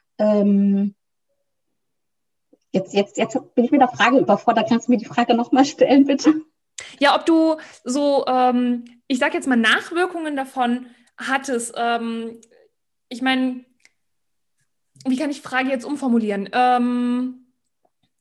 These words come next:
Speaker 2: es macht ja was mit einem, je nachdem, was einem in der Kindheit so passiert.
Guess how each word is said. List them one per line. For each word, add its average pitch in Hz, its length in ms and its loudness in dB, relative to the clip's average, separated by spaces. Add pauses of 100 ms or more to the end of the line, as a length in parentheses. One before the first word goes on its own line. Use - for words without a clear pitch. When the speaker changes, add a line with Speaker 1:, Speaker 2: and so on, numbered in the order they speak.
(160)
Speaker 2:
es 240 160 -4
macht 302 280 -2
ja 349 120 0
was 349 200 -4
mit 339 200 -10
einem, 302 400 -6
je 262 180 -6
nachdem, 262 960 -6
was 269 280 0
einem 262 220 -2
in 254 80 -2
der 240 100 -2
Kindheit 247 380 -2
so 240 120 -6
passiert. - 720 -6